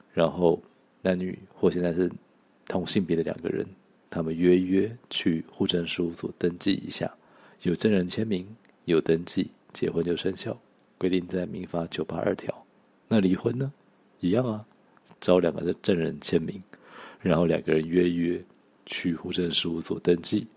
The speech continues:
规定在民法一零五零条。我没有开玩笑的意思，其实结婚跟离婚，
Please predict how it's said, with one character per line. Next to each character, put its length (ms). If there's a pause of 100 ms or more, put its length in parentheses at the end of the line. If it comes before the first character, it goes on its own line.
(260)
规 140
定 160
在 220
民 200
法 380
一 160
零 240
五 140
零 240
条。 280 (680)
我 80
没 100
有 80
开 160
玩 140
笑 140
的 100
意 120
思， 180 (300)
其 120
实 80
结 240
婚 160
跟 220
离 180
婚， 260